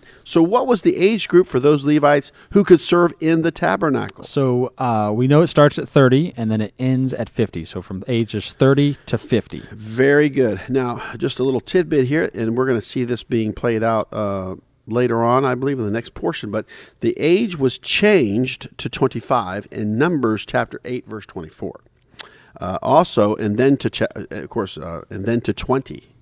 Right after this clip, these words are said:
Speaker 1: years of age.
Speaker 2: So they never extended the top end, though, right?
Speaker 1: No, but it's First Chronicles twenty-three, twenty-four. And, of course, you know, uh, as I look at this paper here, let's see here, uh, and I need to write this down, another note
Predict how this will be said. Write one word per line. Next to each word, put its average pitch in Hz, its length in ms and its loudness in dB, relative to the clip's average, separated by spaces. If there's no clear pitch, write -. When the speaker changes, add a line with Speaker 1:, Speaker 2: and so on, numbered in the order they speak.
Speaker 1:
years 92 240 -10
of 170 80 -8
age. - 320 -12
Speaker 2:
So - 120 -4
they 151 80 6
never 190 200 6
extended 151 440 2
the 107 80 -6
top 139 280 2
end, 85 220 -6
though, 73 100 -12
right? 90 240 -8
Speaker 1:
No, 143 320 2
but 139 160 2
it's 120 160 -4
First 180 280 2
Chronicles 151 380 2
twenty-three, 143 440 -2
twenty-four. 113 680 -4
And, 110 160 -2
of 107 100 -6
course, - 400 -2
you 120 80 -6
know, 113 220 0
uh, 101 160 -2
as 101 160 -6
I 110 80 -2
look 120 200 -6
at 127 60 -12
this 110 180 -10
paper 107 580 -8
here, 98 640 -8
let's - 200 -20
see 107 200 -12
here, 92 280 -10
uh, 95 200 -12
and 113 100 -6
I 151 60 -4
need 170 80 -6
to 120 80 -6
write 110 220 -8
this 95 160 -14
down, 110 360 -10
another 110 340 -10
note 107 600 -8